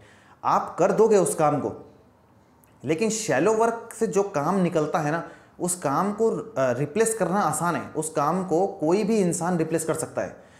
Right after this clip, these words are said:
अभी कोविड के टाइम पे हमने देखा है लोगों की कितनी जॉब्स गई हैं, और ऐसे समय में भी उन लोगों की जॉब्स बची हुई रही जो ऐसे लोग थे कि जो उनका काम कोई और उतने आसान तरीके से नहीं कर पाता था, उसको बहुत मुश्किल होती थी उस काम को करने में।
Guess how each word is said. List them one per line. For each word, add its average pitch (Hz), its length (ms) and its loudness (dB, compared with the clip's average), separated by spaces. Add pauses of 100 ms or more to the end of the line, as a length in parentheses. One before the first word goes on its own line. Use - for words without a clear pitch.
(260)
अभी 185 140 4
कोविड 180 360 2
के 214 80 0
टाइम 185 180 0
पे 202 60 2
हमने 156 240 0
देखा 139 280 -2
है 147 160 0
लोगों 147 220 2
की 175 100 -2
कितनी 165 360 -2
जॉब्स 143 400 2
गई 123 120 -4
हैं, 107 220 -10 (300)
और - 120 0
ऐसे 151 380 0
समय 156 340 0
में 165 160 0
भी 143 300 -4 (240)
उन 208 120 0
लोगों 180 280 2
की 185 100 0
जॉब्स 151 280 0
बची 147 280 0
हुई 147 140 0
रही 143 260 0
जो 143 560 -4 (220)
ऐसे 139 340 0
लोग 160 280 2
थे 147 120 0 (380)
कि - 80 -2
जो 185 400 -2 (460)
उनका 175 300 2
काम 165 380 0
कोई 180 260 0
और 170 280 4
उतने 180 200 -2
आसान 160 280 -2
तरीके 151 260 -4
से 208 120 -2
नहीं 147 340 0
कर 175 120 2
पाता 139 320 -4
था, 120 40 -4
उसको 143 240 -2
बहुत 175 380 -4
मुश्किल 160 300 0
होती 160 200 0
थी 147 80 -6
उस 139 140 -4
काम 135 200 -2
को 135 100 -2
करने 117 280 -6
में। 107 120 -14